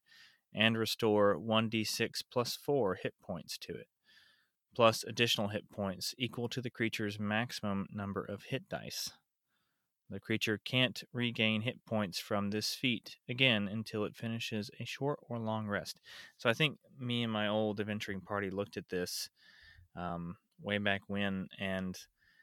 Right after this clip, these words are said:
a healer's kit is so much less expensive than buying healing potions. Um, and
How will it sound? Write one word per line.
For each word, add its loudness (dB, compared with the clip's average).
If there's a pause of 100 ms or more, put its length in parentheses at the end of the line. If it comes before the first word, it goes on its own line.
(280)
a 2
healer's 4
kit 4
is 0
so 6
much 2
less 2
expensive 0 (320)
than -2
buying 2
healing 0
potions. -8 (680)
Um, 0
and 0